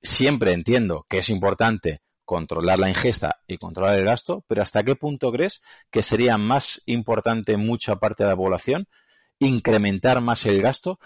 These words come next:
más que buscar, eh, bajar, eh, la ingesta?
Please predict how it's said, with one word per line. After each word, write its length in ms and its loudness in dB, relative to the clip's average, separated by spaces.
más 280 0
que 100 0
buscar, 540 0
eh, 800 0
bajar, 800 0
eh, 140 0
la 80 2
ingesta? 440 -6